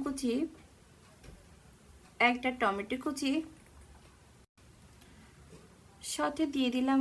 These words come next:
আরও ছোট সাইজের একটা গাজর কুচি, পেঁয়াজ, মরিচ, ধনিয়া পাতা কুচি, এক টেবিল স্পুন গোলমরিচের গুঁড়া, সামান্য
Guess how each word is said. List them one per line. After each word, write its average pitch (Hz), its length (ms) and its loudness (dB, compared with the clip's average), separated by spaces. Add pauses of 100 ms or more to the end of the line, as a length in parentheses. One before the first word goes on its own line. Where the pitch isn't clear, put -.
(120)
আরও 247 180 2 (300)
ছোট 277 160 -4 (140)
সাইজের 294 360 -2 (100)
একটা 269 240 0 (560)
গাজর 208 340 2
কুচি, 262 300 0 (1040)
পেঁয়াজ, 240 440 6 (580)
মরিচ, 220 500 4 (440)
ধনিয়া 269 340 6
পাতা 214 280 -2
কুচি, - 300 -6 (1900)
এক 254 80 0 (120)
টেবিল 285 240 -2 (160)
স্পুন 269 340 4 (920)
গোলমরিচের 254 680 6
গুঁড়া, 220 260 4 (1300)
সামান্য 285 440 6